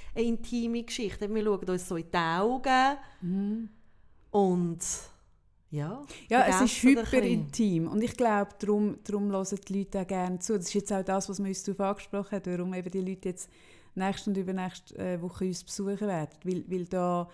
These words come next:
Speaker 2: wir geben Einblick in etwas und man könnte ja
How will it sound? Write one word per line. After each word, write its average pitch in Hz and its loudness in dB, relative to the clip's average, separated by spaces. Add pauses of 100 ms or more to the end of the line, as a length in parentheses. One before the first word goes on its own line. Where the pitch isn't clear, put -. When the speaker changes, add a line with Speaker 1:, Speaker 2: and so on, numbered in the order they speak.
(380)
Speaker 2:
wir 190 -6
geben 185 2 (100)
Einblick 262 -2
in 277 0
etwas 277 -4
und 220 0
man 202 -2
könnte 254 -2
ja 320 0